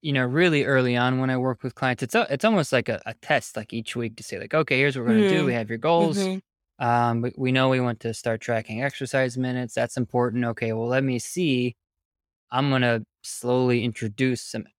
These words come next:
Speaker 1: some requirements for them to participate in the process. Like, okay, here's a spreadsheet. We're gonna start with, like, three targets: date, how much you weigh,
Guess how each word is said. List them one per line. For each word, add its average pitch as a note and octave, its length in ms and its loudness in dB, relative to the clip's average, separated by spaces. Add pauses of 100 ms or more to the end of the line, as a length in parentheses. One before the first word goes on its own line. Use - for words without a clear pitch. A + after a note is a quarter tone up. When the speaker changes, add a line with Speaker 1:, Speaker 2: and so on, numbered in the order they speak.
(100)
Speaker 1:
some A2+ 400 -8
requirements A#2+ 960 -2
for A#2 160 -8
them B2+ 260 0
to - 140 -10
participate A#2 540 -6
in A2 80 -8
the - 80 -18
process. B2 680 0
Like, C3 160 -10
okay, D#3 220 0
here's A2+ 160 -2
a A2 40 -10
spreadsheet. G#3+ 500 0 (680)
We're C3 140 -2
gonna B2+ 140 2
start A#2+ 260 0
with, A2+ 80 -4
like, A2 160 -6
three - 240 2
targets: - 560 -4 (220)
date, D#3+ 260 4 (460)
how B2 120 -4
much A#2+ 160 -2
you A#2 80 -4
weigh, D3+ 460 2